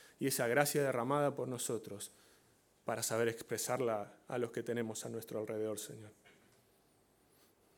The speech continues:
Ayúdanos a ser humildes,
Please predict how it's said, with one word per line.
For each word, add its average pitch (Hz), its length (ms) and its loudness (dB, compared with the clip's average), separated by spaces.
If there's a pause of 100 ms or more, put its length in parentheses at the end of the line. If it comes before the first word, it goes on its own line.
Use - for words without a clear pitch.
(1700)
Ayúdanos 120 380 0
a 117 60 0
ser 123 180 -2
humildes, 127 640 -2